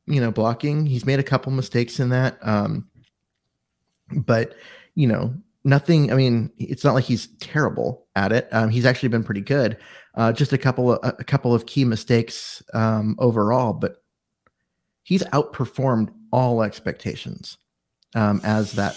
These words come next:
in, in that role. So I think that's part of the, the thing with, with Dallas is he's not a great pass blocker.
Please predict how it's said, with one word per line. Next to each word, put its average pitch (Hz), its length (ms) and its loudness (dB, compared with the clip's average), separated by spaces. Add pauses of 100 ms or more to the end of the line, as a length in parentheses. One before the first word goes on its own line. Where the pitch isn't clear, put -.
(100)
in, 123 240 2
in 113 160 0
that 104 200 -4
role. 101 240 -4
So 123 280 2 (300)
I 139 100 4
think 151 460 -2 (280)
that's 139 220 4
part 127 240 4
of 120 320 2
the, 117 320 2 (100)
the 123 80 0
thing 123 280 0
with, 110 200 -2 (540)
with 120 160 -2
Dallas 135 360 0
is 101 120 -2
he's 107 180 -2
not 110 180 2
a 151 40 0
great 147 240 -2
pass 139 280 -4
blocker. - 460 -4